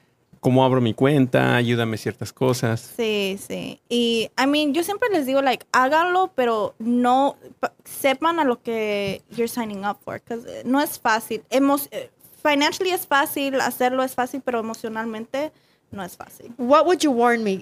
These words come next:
Speaker 3: Por ejemplo, yo te pregunté hace rato, ¿se lo recomendarías a una amiga? Sí, fue tu
Speaker 2: Sí.
Speaker 3: pregun-, tu respuesta así muy Categórica, sí.
Speaker 2: Ujú.
Speaker 3: Pero, ¿de qué me, what would you warn me against? O sea, ¿qué, qué, de qué me prevenirías? Oye, Vero, pero ¿sabes qué? Tienes que saber esto.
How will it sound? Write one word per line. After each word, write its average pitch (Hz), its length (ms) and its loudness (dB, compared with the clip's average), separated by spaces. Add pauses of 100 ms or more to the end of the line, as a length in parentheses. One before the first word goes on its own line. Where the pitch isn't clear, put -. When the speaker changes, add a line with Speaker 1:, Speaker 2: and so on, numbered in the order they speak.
(100)
Speaker 3:
Por 233 120 2
ejemplo, 240 300 2
yo 233 180 2
te 294 80 0
pregunté 240 400 2
hace 226 140 0
rato, 220 420 0
¿se - 160 -2
lo 214 100 4
recomendarías 202 640 0
a 247 40 -6
una 226 100 0
amiga? 185 360 -2 (180)
Sí, 190 520 2
fue - 140 2
tu 202 120 -4
Speaker 2:
Sí. - 80 0
Speaker 3:
pregun-, 185 340 2 (140)
tu 185 140 -2
respuesta 202 480 0
así 214 240 0
muy 196 420 0 (280)
Categórica, 190 600 -2
sí. - 260 -4
Speaker 2:
Ujú. 202 340 -8 (440)
Speaker 3:
Pero, 233 240 2
¿de 214 240 0
qué 262 320 -2
me, 285 440 -4
what 214 200 -2
would 247 120 -4
you 233 120 -6
warn 208 260 -2
me 196 100 -2
against? 165 320 -6
O 190 40 -6
sea, 185 220 -2
¿qué, 233 300 -2
qué, 202 100 -2
de 214 140 0
qué 240 100 0
me 262 120 -2
prevenirías? 202 540 0
Oye, 233 260 2
Vero, 220 260 2
pero 202 220 2
¿sabes 226 340 0
qué? 254 200 2 (340)
Tienes 254 280 2
que 262 100 0
saber 208 440 2
esto. - 320 -4